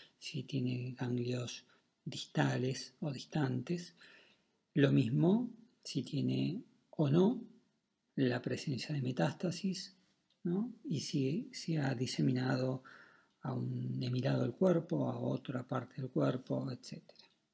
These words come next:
Esto sirve para la estadificación, para, eh,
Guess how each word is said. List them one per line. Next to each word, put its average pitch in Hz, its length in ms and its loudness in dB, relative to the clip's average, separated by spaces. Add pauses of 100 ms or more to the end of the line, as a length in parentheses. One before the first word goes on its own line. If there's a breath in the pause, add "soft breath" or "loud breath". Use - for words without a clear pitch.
(1500 soft breath)
Esto 151 540 2
sirve 139 400 0
para 131 800 -2 (140)
la 196 140 -2
estadificación, 143 1000 0
para, 135 500 -2 (580 soft breath)
eh, 139 720 -2